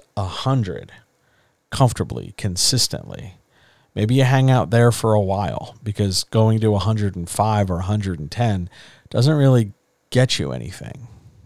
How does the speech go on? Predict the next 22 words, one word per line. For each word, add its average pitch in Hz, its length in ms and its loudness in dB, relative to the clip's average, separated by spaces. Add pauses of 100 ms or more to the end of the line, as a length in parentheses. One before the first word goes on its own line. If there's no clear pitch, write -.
(1120)
You 143 100 0
can 139 120 4
always 139 420 6
go 104 240 2
up. - 220 -2
You 104 80 -6
can 113 100 0
always 123 520 6
add 95 240 0
more 80 200 -2
weight. 57 320 -10 (1700)
But 123 140 4
it's 120 200 2
not 139 360 0
the 131 100 4
same 123 500 2
as 98 120 0
settling. 67 720 0 (960)
It 117 80 -6
just 107 220 0
means 104 320 2
that 90 180 -4